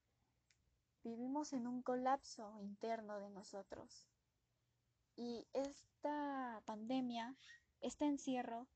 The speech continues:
tal vez nos pueda ayudar para reflexionar más respecto a cómo vivimos y cómo podemos detener esto,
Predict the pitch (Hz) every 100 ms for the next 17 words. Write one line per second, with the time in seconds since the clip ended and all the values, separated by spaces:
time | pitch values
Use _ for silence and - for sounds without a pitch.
0 | _ _ - 269 285 294 311 - - 311
1 | 349 285 403 415 254 247 233 226 - 220
2 | - 220 214 220 233 233 240 247 269 -
3 | 247 - - 208 - - - 233 262 _
4 | 269 269 294 262 208 214 220 220 247 -
5 | - _ _ _ _ _ - 240 - 262
6 | 262 269 233 226 220 226 220 214 208 214
7 | 214 220 220 -